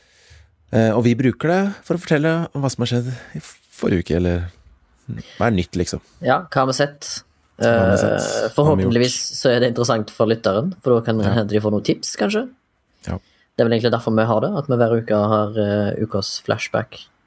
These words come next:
Speaker 2: der vi går gjennom
Speaker 1: Mm.
Speaker 2: konsum av medium.
Speaker 1: Absolutt.
Speaker 2: Du kan
Speaker 1: Og
Speaker 2: begynne
Speaker 1: du
Speaker 2: sånn.
Speaker 1: nevnte, ja, for du nevnte den boka her, The Artist's Way.
Speaker 2: Ja,
Speaker 1: Som
Speaker 2: du har
Speaker 1: jeg
Speaker 2: en bok, altså, for de som kun hører på.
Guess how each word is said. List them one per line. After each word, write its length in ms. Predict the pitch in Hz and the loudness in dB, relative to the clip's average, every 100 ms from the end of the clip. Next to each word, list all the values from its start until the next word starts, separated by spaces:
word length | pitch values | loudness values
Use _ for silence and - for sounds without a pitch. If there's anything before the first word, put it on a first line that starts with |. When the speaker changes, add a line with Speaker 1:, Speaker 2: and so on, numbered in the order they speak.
| _ _ _ | _ _ _
Speaker 2:
der 100 | - | -4
vi 80 | 107 | -2
går 140 | 101 101 | 2 2
gjennom 160 | 98 82 | 2 -2
Speaker 1:
Mm. 140 | - - _ - - _ | -8 -14 _ -20 -20 _
Speaker 2:
konsum 840 | - 117 110 - - 104 107 101 104 - | -4 0 0 -2 -2 0 0 -2 -4 -6
av 320 | 101 104 101 104 | -2 -2 -4 -4
medium. 440 | 107 95 90 92 101 _ _ _ _ _ - | 0 0 0 -4 -8 _ _ _ _ _ -12
Speaker 1:
Absolutt. 520 | 98 - 95 - - - - | -10 -6 -6 -6 -12 -12 -6
Speaker 2:
Du 60 | 117 | 0
kan 100 | 135 | 4
Speaker 1:
Og 60 | 156 | 4
Speaker 2:
begynne 100 | 151 | 6
Speaker 1:
du 40 | |
Speaker 2:
sånn. 60 | 143 | 4
Speaker 1:
nevnte, 640 | 107 85 _ _ _ _ 139 | 2 -2 _ _ _ _ 0
ja, 80 | 135 _ | 0 _
for 100 | 143 | -2
du 100 | 139 | 0
nevnte 320 | 135 90 - | 0 -2 -4
den 120 | 98 95 | -4 -4
boka 200 | 92 98 | -4 -4
her, 220 | 147 160 - | -4 -6 -8
The 80 | - | -4
Artist's 380 | 85 90 - 110 | -4 -4 -6 -4
Way. 160 | 127 - _ _ _ _ _ _ _ - | -6 -8 _ _ _ _ _ _ _ 0
Speaker 2:
Ja, 160 | 123 147 | 0 0
Speaker 1:
Som 160 | - - | -10 0
Speaker 2:
du 40 | 131 | 2
har 80 | 120 | 4
Speaker 1:
jeg 140 | 117 | 2
Speaker 2:
en 100 | 104 | 0
bok, 220 | 117 143 | 0 0
altså, 420 | 165 151 165 180 - | 0 0 0 -2 -4
for 240 | - - | -4 0
de 360 | 131 123 117 120 | 4 4 2 0
som 360 | - 120 117 | 2 2 2
kun 340 | 117 135 131 143 | 0 0 2 2
hører 340 | 139 131 135 | 2 2 2
på. 240 | 160 202 | 2 0